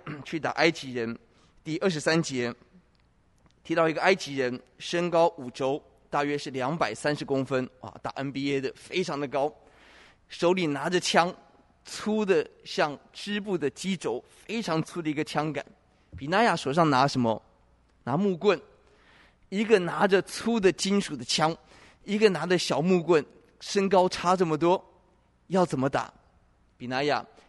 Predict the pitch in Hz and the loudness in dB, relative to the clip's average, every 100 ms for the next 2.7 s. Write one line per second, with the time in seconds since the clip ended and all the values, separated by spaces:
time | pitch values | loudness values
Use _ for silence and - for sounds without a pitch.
0 | _ - 156 - 165 202 226 - 151 151 | _ -4 -4 -2 0 2 2 -4 -2 -2
1 | 147 151 143 143 117 - _ _ - 165 | -2 -2 -4 -4 -12 -18 _ _ 0 6
2 | 220 247 190 - 170 151 127 | 6 6 4 4 0 0 -4